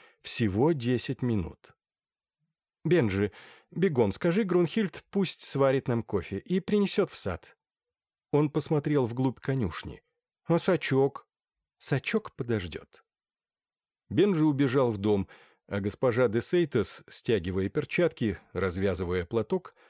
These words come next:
повела меня по ивовой аллее вдоль кирпичной стены через калитку в чудесный старый сад. Озеро осенних цветов.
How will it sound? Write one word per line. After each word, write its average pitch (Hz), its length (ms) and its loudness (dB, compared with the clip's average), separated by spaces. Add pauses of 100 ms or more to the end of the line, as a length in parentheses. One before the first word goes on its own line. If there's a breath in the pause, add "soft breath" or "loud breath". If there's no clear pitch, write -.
(440 soft breath)
повела 160 340 2
меня 143 240 4
по 120 180 2
ивовой 104 640 0
аллее 90 380 -2
вдоль 90 360 -2
кирпичной 101 640 -4
стены 151 400 -2 (500 soft breath)
через 185 320 -2
калитку 113 680 0 (100)
в - 80 -20
чудесный 135 580 0
старый 98 400 -2
сад. - 480 -12 (800)
Озеро 104 480 2
осенних 98 600 -2
цветов. 87 680 -6